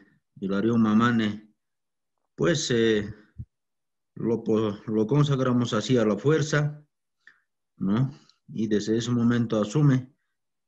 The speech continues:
Sin embargo, también, pues, pucha, Hilarión Mamane empieza, pues, <clears throat> a, tal vez a quedarse y casi quedó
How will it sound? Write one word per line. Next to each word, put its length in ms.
Sin 300
embargo, 480
también, 420
pues, 280
pucha, 800
Hilarión 480
Mamane 400
empieza, 480
pues, 400
<clears throat> 1500
a, 840
tal 160
vez 160
a 100
quedarse 460
y 160
casi 580
quedó 500